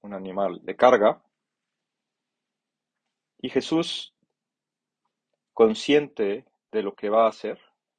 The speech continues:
y sobre todo consciente de quién es,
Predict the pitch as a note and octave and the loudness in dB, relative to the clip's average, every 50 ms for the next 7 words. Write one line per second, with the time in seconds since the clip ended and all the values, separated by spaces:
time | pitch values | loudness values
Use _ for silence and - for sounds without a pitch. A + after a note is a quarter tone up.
0 | _ _ _ _ _ _ - - - - G#2 G2+ G#2 - - E3 F3+ E3 C3 - | _ _ _ _ _ _ -20 -12 -8 -6 -4 -4 -6 -4 -4 -4 -4 -4 -4 -6
1 | - G2 G2+ - - - A2+ G#2+ G2+ - - G2 G2 F2+ - - G2+ F#2 - - | -8 -10 -10 -10 -8 -6 -6 -6 -6 -6 -6 -8 -8 -8 -10 -12 -12 -12 -6 -4
2 | G#2 G#2 G2+ G2+ - - - - _ | -4 -4 -4 -4 -8 -10 -14 -20 _